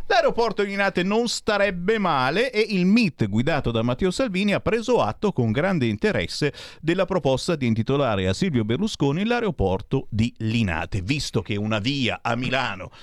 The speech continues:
non si può dedicare perché devono passare dieci anni, fa niente se in altre zone d'Italia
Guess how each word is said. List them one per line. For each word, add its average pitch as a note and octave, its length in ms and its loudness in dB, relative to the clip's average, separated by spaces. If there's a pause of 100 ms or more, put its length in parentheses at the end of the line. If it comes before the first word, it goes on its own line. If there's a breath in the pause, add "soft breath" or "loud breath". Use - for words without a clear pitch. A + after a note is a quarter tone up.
(160 loud breath)
non D#3+ 260 -2
si D#3+ 160 -10
può E3+ 180 0
dedicare D3+ 800 -2 (160)
perché D3 300 -2
devono C#3+ 260 -2
passare C#3+ 460 0
dieci C3+ 420 -2
anni, C#3+ 400 -2
fa F#3+ 140 0
niente A3 560 -6
se B2+ 140 -6
in A#2+ 60 -4
altre A#2+ 360 -2
zone C#3 320 0
d'Italia C3 560 -4